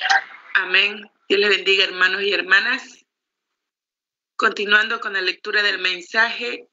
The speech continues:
Hebreos capítulo cinco y seis, parte uno. Párrafo once.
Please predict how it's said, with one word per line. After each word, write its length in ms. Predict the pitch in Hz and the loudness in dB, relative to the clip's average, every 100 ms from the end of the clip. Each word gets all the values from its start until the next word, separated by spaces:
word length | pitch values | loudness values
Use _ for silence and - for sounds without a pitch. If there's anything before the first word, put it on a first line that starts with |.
| - | -4
Hebreos 720 | 190 175 190 214 214 233 240 - | -2 0 2 2 2 0 -4 -6
capítulo 840 | 196 190 202 196 202 208 202 202 | -6 -4 -6 -6 -2 2 2 0
cinco 800 | 196 - - 220 226 226 233 226 | -4 -10 -4 -4 -4 -6 -2 2
y 160 | 190 | 2
seis, 760 | 160 - 196 185 165 - - - _ | 0 0 2 4 2 -4 -14 -18 _
parte 380 | 185 180 196 175 | 2 2 -2 -4
uno. 380 | 170 165 165 _ _ _ _ _ _ _ _ _ _ _ _ _ _ _ _ _ _ _ _ _ _ - | -4 -10 -14 _ _ _ _ _ _ _ _ _ _ _ _ _ _ _ _ _ _ _ _ _ _ -2
Párrafo 640 | 190 190 196 202 202 - | 2 2 2 -4 -8 -10
once. 500 | 175 175 170 - 190 | -10 -10 -10 -16 -20